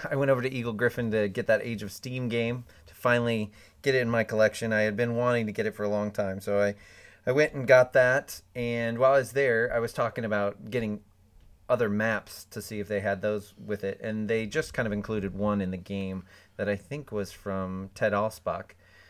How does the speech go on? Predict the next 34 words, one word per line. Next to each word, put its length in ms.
but 300
I'll 120
be 180
excited 500
to 60
play 200
it. 80
I 80
haven't 260
yet. 320
But 140
anyway, 300
as 120
I 60
was 100
talking, 640
the 200
guy 200
who 80
was 160
manning 260
the 60
booth 300
was 440
named 320
David 380
Abelst-, 480
Abelson 580
from 540
Fisher 280
Heaton 440
Games. 680
So 180
David 640